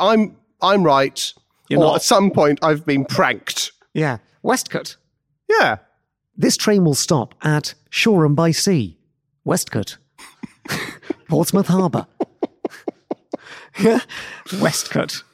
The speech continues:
Speaker 2: Oh, dear.
Speaker 1: I
Speaker 2: Do you
Speaker 1: hope
Speaker 2: know what? I,
Speaker 1: that the
Speaker 2: I had,
Speaker 1: listeners
Speaker 2: entering this, I had actually quite a lot of respect for you, and all of it's fizzled out 'cause of Westcote. Can I just have a sh-, show of hands? There are one, two, three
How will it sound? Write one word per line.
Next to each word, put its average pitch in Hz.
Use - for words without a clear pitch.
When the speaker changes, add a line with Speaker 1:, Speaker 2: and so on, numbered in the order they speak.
Speaker 2:
Oh, 139
dear. 107
Speaker 1:
I 190
Speaker 2:
Do 180
you 277
Speaker 1:
hope -
Speaker 2:
know 254
what? 220
I, 254
Speaker 1:
that 196
the 185
Speaker 2:
I 277
had, 233
Speaker 1:
listeners 151
Speaker 2:
entering 262
this, 151
I 170
had 190
actually 214
quite 170
a -
lot 165
of 185
respect -
for 117
you, 120
and 151
all 254
of -
it's -
fizzled 202
out 165
'cause 175
of 156
Westcote. 160
Can 202
I 226
just 220
have 240
a 226
sh-, -
show 214
of 190
hands? 170
There 160
are 170
one, 202
two, 196
three 214